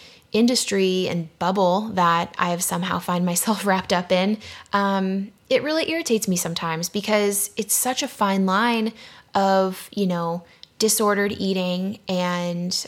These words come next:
um, restriction, but then also, you know, nourishing your body and eating healthy and eating clean, whatever that term means, right? So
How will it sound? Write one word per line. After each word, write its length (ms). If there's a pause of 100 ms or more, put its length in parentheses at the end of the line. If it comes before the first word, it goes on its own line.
um, 400
restriction, 800 (480)
but 160
then 200
also, 720 (380)
you 140
know, 200 (260)
nourishing 520
your 100
body 400
and 200
eating 240
healthy 680
and 460 (420)
eating 260
clean, 640
whatever 340
that 220
term 260
means, 340
right? 320 (280)
So 560